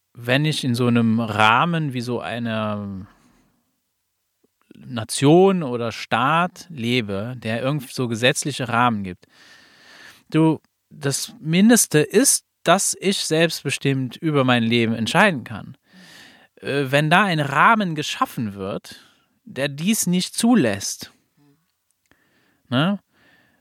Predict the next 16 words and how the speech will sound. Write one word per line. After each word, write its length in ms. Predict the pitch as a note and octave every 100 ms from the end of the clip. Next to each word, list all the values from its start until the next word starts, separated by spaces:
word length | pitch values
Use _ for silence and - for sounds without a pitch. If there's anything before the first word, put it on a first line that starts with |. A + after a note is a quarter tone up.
| _ _ _ _ _
Äh, 160 | - -
auch 240 | - A#3+
unter 180 | B3+ A3
dem 160 | E3+ D#3
Deckmantel 520 | G3+ A3 G3 E3 C#3+
von 220 | - C#3
Schutz, 560 | - A3+ - - - _ _ _ _
weil 100 | C3+
dann 200 | E3 G3+
auch, 280 | G3+ C4+ -
dann 260 | - C3+ C3
will 140 | F#3
ich 120 | F#3
immer 200 | F#3+ B3+
noch 280 | A3 G3+ -
da, 540 | E3 D#3 F3 F#3 F3+